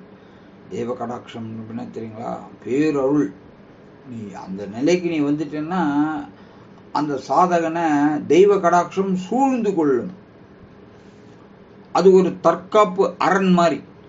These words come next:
உன் உடலை சுத்தி ஒரு தற்காப்பு அரண் மாதிரி உருவாயிடுப்பா, தேவ கடாட்சம்ப்பா.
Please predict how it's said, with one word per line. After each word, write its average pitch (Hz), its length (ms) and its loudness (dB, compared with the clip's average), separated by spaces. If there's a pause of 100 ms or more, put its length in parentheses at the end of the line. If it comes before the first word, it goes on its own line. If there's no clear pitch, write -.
(260)
உன் 120 240 -8
உடலை 170 360 4
சுத்தி 135 680 -4 (340)
ஒரு 143 280 -2
தற்காப்பு 185 640 0
அரண் 175 280 0
மாதிரி 180 260 4
உருவாயிடுப்பா, 143 720 -2
தேவ 165 260 4
கடாட்சம்ப்பா. 139 720 -6